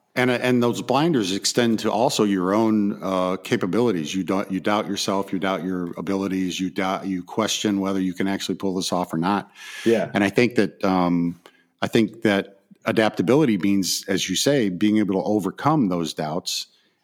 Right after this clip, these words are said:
Speaker 1: And there's a great Chinese proverb,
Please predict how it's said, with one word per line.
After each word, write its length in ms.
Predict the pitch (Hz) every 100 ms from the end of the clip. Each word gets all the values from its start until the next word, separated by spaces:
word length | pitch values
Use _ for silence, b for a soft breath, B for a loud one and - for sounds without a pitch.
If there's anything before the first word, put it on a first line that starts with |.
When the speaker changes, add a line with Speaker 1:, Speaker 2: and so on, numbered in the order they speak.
| _
Speaker 1:
And 600 | 92 95 95 92 92 92 - _ _ _ - 87 -
there's 280 | 95 104 98
a 40 |
great 320 | 80 113 123
Chinese 420 | - 110 101 90 80
proverb, 600 | 120 131 101 80 80